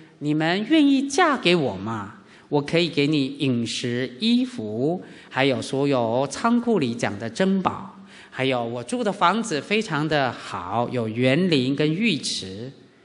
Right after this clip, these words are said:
啊，这时候比罗刹女呢，就每一个人就带一个商人回到自己的家了。好，到这里是一个段落。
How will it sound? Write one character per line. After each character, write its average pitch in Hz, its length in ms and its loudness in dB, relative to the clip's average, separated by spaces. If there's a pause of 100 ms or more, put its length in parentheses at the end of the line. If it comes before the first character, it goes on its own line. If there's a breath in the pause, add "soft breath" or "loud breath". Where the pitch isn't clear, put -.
(560 soft breath)
啊， 180 340 -14
这 320 160 6
时 240 140 -2
候 190 180 4
比 123 280 -2
罗 131 180 0
刹 233 280 0
女 127 180 -6
呢， 127 120 -6 (160 loud breath)
就 220 180 -6
每 156 280 2
一 247 160 -4
个 262 160 2
人 175 180 2
就 165 140 2
带 220 260 0
一 160 120 -6
个 170 120 0
商 233 280 0
人 113 280 -2
回 110 120 -12
到 135 120 -2
自 120 160 -8
己 123 120 -14
的 101 120 -14
家 180 300 0
了。 165 140 -6 (1300 loud breath)
好， 104 160 -8
到 156 160 4
这 165 120 2
里 135 120 0
是 120 100 -2
一 131 60 0
个 127 100 0
段 131 260 0
落。 123 200 -6